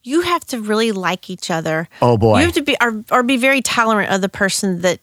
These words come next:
Speaker 1: drives you crazy or sitting next to <laughs> for however long. I mean,
Speaker 2: A
Speaker 1: it
Speaker 2: long
Speaker 1: looks
Speaker 2: time, right.
Speaker 1: You cannot
Speaker 2: And
Speaker 1: be claustrophobic.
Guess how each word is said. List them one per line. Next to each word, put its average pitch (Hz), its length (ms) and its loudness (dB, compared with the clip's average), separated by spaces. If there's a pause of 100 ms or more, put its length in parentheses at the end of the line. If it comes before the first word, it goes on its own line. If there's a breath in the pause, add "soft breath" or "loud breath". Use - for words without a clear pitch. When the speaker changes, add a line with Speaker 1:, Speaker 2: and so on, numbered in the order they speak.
Speaker 1:
drives 180 300 0
you 190 60 -10
crazy 190 400 -2
or - 40 -4
sitting 180 340 0
next - 300 -2
to 254 140 2
<laughs> 262 140 2
for 285 160 4
however 226 600 2
long. 196 360 2
I 220 120 0
mean, 247 160 0
Speaker 2:
A - 40 2
Speaker 1:
it - 120 4
Speaker 2:
long 101 80 2 (200)
Speaker 1:
looks 98 100 0
Speaker 2:
time, 82 180 -2 (140)
right. 101 300 2 (140)
Speaker 1:
You 262 180 2
cannot 285 320 4
Speaker 2:
And 285 60 2
Speaker 1:
be 269 60 2
claustrophobic. 220 680 0